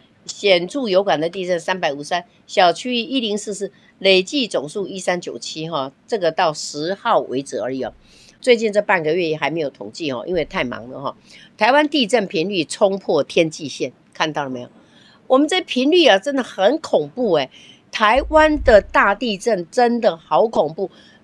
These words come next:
六点几级，瑞士规模就已经支离破碎、断壁残垣，整个呢山壁走山，整个高速公路、苏花公路，整个苏花公路简直就是哈，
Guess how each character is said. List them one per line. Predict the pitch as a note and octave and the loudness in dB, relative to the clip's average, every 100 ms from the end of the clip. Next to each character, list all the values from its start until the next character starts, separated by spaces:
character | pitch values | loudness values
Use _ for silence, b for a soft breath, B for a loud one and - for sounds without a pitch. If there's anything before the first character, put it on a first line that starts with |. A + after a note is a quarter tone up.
| _ - | _ 0
六 | D#4+ F4 C4 | 4 6 6
点 | G#3 A#3+ | 4 2
几 | F3+ D3+ | -4 -10
级， | D3+ E3+ G#3 | -6 -6 -4
瑞 | C4+ G#3 | 2 2
士 | F#3+ | 2
规 | G#3 G#3+ | 0 0
模 | G3+ D3 | 2 -2
就 | D#3 A#3 F3+ | 2 2 2
已 | C3+ | -2
经 | E3 E3 | -6 -10
支 | - G#3+ | -10 -8
离 | F3+ C3+ | -6 -6
破 | - D#3 | -8 -10
碎、 | A#2+ C#3+ B2+ C#3 _ _ | -8 -10 -12 -16 _ _
断 | B3+ D#3 | 0 0
壁 | C3 D#3 | -2 -10
残 | A2 B2 A#2+ C3+ | -12 -12 -12 -12
垣， | - _ b b b b - | -14 _ b b b b -6
整 | C4+ A#3+ G#3 | 2 2 4
个 | G#3+ | 2
呢 | G#3+ | 2
山 | G#3 C4 B3+ | -2 0 0
壁 | B3 A#3 | 0 -6
走 | - D3+ C3 | -4 -6 -6
山， | - F3+ F#3+ A3 A3+ _ _ _ _ _ _ _ | -4 -4 -4 -12 -18 _ _ _ _ _ _ _
整 | - F#3+ | 0 2
个 | G3 - - | 2 -4 -4
高 | A3 A3 A3 | 2 2 2
速 | - - G#3 | -6 -8 -8
公 | - G3 G#3 | -2 -2 -2
路、 | G3+ E3+ | -4 -8
苏 | - - G3 F#3 | -12 -10 -10 -4
花 | G3 F#3+ | -2 -2
公 | F#3 F3+ F#3+ | -4 -6 -4
路， | D#3 | -8
整 | - D3 | -10 -8
个 | E3 | -10
苏 | - G#3 | -10 -8
花 | G3+ G3 | 0 0
公 | G3 G3+ | 0 -4
路 | F#3+ D#3+ | -4 -6
简 | F3+ E3 D#3 | 0 2 2
直 | D3+ E3+ | -4 -8
就 | F3+ G#3+ F3+ | -4 -4 -4
是 | F3 F3 E3 | -6 -8 -6
哈， | C#3+ | -8